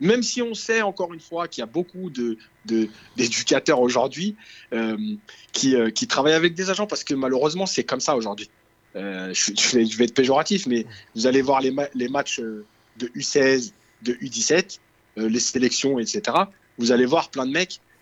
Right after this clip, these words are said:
euh, entre, euh, deux, euh, deux tournées de V T C, euh, ils, ils sont agents.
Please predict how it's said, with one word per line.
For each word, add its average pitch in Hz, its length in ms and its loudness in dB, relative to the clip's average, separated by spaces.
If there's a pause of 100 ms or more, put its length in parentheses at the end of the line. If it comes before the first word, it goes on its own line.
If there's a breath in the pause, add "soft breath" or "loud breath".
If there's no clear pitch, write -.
euh, 107 760 -6
entre, 127 260 0
euh, 117 320 2
deux, 143 240 2
euh, 120 260 0 (600)
deux 135 120 2
tournées 139 320 2
de 127 120 4
V 120 180 2
T 123 140 0
C, 190 300 2 (120)
euh, - 220 -2
ils, - 80 -6 (180)
ils - 80 -6
sont 123 160 4
agents. 165 240 2